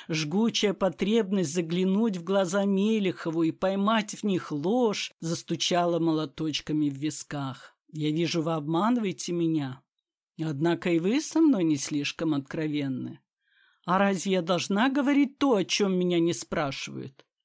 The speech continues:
«Не должны, но, заметьте, я и не настаиваю». «А что будет, если вы отыщете оригинал?» «Во-первых, на какое-то время я, безусловно, стану счастливым»,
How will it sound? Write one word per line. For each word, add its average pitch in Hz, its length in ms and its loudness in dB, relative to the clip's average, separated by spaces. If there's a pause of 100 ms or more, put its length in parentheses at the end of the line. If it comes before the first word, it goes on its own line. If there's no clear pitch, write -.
(180)
«Не 147 240 0
должны, 160 720 -2 (420)
но, 165 220 2
заметьте, 156 720 -2
я 139 220 -2
и 139 80 0
не 139 160 2
настаиваю». 165 1000 -4 (540)
«А 240 140 2
что 349 260 2
будет, 254 440 4
если 170 280 0
вы 180 140 2
отыщете 156 720 -2
оригинал?» 151 760 -2 (600)
«Во-первых, 185 680 2
на 180 140 2
какое-то 202 560 0
время 180 420 2
я, 156 280 0
безусловно, 156 760 -2
стану 170 400 -2
счастливым», 175 840 -2